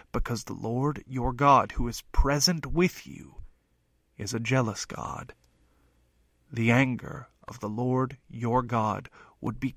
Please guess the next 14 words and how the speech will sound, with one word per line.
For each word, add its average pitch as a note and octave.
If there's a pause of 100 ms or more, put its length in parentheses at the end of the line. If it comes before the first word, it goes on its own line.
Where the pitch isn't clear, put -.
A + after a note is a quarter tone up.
kindled C#3+
against A#2
you, -
and G2
he -
would C3+
destroy -
you A2
from G2+
the -
face - (420)
of G#2
the A2
earth. -